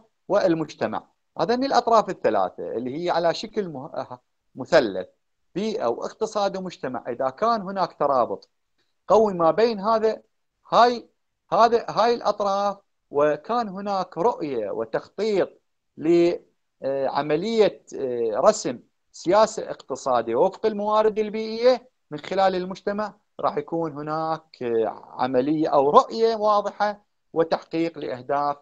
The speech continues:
التنمية المستدامة اللي هي المحافظة على الموارد المتاحة. النقطة اللي بعدها، من خلال التعليم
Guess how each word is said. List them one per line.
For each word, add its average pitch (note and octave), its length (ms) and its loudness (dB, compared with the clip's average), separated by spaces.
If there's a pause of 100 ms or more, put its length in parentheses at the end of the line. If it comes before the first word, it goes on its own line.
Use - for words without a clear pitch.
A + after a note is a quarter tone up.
التنمية C#3 600 -10
المستدامة C3 640 -8
اللي A2+ 280 -10
هي A#2 120 -8
المحافظة C3+ 540 -6
على A2 160 -10
الموارد A#2+ 380 -10
المتاحة. - 460 -16 (1300)
النقطة B3+ 340 4
اللي A#3 120 4
بعدها، F#3 560 2
من G#3+ 120 -6
خلال A3 300 2
التعليم F#3+ 800 -6